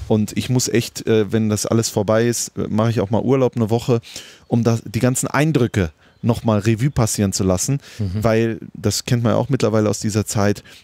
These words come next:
Speaker 1: es rast ja alles an einem vorbei.
Speaker 2: Ja.
Speaker 1: Die sieben Spiele, wenn du mich jetzt fragst, wie, wie waren denn, oder wie hießen denn die sieben Spiele, weiß ich gar nicht, ob ich dir das alles aufzählen könnte,
Speaker 2: <laughs>
Speaker 1: weil
Speaker 2: Ja.
Speaker 1: es so schnell
Speaker 2: Mhm.
Speaker 1: ist, ne? Aber, ähm,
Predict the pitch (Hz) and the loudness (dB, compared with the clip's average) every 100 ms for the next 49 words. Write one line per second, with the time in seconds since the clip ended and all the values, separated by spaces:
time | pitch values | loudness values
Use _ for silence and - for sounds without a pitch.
0 | _ - - 110 117 151 - 147 - 135 | _ -2 0 0 0 0 0 0 2 2
1 | 131 110 107 107 - 104 90 104 113 139 | 2 0 0 0 0 -2 0 0 -2 -4
2 | - - 104 90 120 107 131 123 - 135 | -14 -6 -4 0 0 0 -2 -2 0 0
3 | 120 127 135 143 131 - 127 143 - 117 | 2 2 2 0 -2 0 0 0 -4 -8
4 | 101 120 127 143 131 104 - 101 90 110 | -4 -2 0 0 0 0 0 0 0 -2
5 | 123 180 139 107 98 92 92 - 95 82 | -2 0 0 0 -2 -2 -4 -4 -2 -2
6 | - - - 107 120 120 120 120 113 110 | -4 -16 -2 -2 0 -2 0 0 -2 -2
7 | - - 131 - 127 113 143 190 - 135 | -4 0 0 2 2 2 2 0 2 2
8 | 113 113 101 135 175 - - 233 - 127 | 2 2 2 2 0 -2 -2 -2 0 2
9 | 160 143 - 143 147 - 143 165 180 - | 2 2 2 0 0 0 0 2 0 -2
10 | - _ 107 113 107 - - - 110 127 | -8 _ 0 2 0 -4 -10 -2 0 0
11 | - 110 101 107 104 101 - - - - | 0 0 2 2 2 0 -8 -20 -20 -20
12 | - _ _ _ _ _ 90 95 92 | -20 _ _ _ _ _ 0 2 0